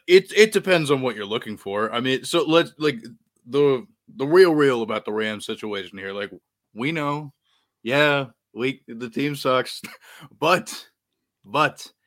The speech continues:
the Seattle Seahawks, as I was, like, looking through, kinda, like, looking at some numbers for this week, like,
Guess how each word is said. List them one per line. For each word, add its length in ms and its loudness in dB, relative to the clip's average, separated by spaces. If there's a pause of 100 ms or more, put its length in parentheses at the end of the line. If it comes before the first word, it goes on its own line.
(260)
the 80 -6
Seattle 520 -2
Seahawks, 760 -6
as 220 -6
I 80 -2
was, 220 -4
like, 180 -4
looking 320 -8
through, 260 -8
kinda, 220 -10
like, 200 -8
looking 260 -8
at 60 -12
some 140 -16
numbers 300 -8
for 140 -16
this 220 -12
week, 240 -8
like, 220 -8